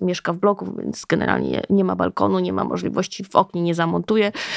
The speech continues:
i jest dramat. Więc panel w tym wypadku nie, ale konsument cały czas nagabywany. I to jest ten jeden przypadek. Ale pozostałe przypadki to są sytuacje, kiedy konsument podejmuje decyzję, że rzeczywiście chce. Chce, bo ma mieszkanie, bo ma ogródek, bo nie wiem,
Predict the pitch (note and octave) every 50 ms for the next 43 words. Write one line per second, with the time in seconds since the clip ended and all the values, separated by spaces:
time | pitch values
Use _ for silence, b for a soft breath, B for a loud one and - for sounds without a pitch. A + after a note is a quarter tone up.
0 | B B B D#4+ A3+ B - G3+ G3 F#3+ F#3 F3+ F3+ F3 - C#3+ - - A#2+ A2
1 | G#2 - G3+ E3+ E3 F3+ - - - - - A3+ A#3 A#3 A3 G#3+ G#3 G3+ G3 F#3+
2 | - - - A#3+ A3+ G3 G3 G3 G3 F#3+ - - F#3 F#3+ G3+ A3+ B3+ B3+ A#3 A3
3 | G#3 G#3 G3+ A3+ G#3 G3 G3 G#3 G3+ G3 F#3+ F#3+ - - F#3+ F3+ F3+ F3 E3+ -
4 | F3 E3 - E3+ D#3 D#3+ D3+ E3+ - - - - - - _ _ _ _ _ _
5 | _ - G3+ - F#3+ F3 F#3+ - - F#3+ F3+ E3+ D#3+ C#3+ C3+ A#2 C#3+ D#3 C#3+ D3
6 | C3+ - - - F#3 - - - - - - _ - D#3+ D#3+ D#3+ - F3 D#3+ E3
7 | - - A3+ A3 G3 - - - D#3+ D#3+ - - - F#3+ F3+ F3 - E3 D#3+ E3
8 | E3 - F#3+ - F#3+ F#3+ G3 - - - E3+ E3+ - - F3 E3+ - D#3+ - -
9 | F3+ - - A#3 A3 G3+ G3+ - F3+ F3 E3+ E3+ F3 F3 F3 E3 D#3+ - - F3+
10 | F#3 F3 E3 D#3 E3 D#3+ D#3+ F#3 - E3 F3 - - F3 - - - - - -
11 | _ _ B B B B B B B B B - - E4 C#4+ A3+ A3+ F#3+ - -
12 | - D#3 - - - B3+ B3 B3 A#3+ A3+ G3+ F3+ F3 E3+ D#3+ D#3 D#3+ E3 G3 G#3
13 | A3 G#3+ G#3+ G3+ F#3 F3 E3+ E3+ E3 E3+ - - - F2 - - - - - A3
14 | A3+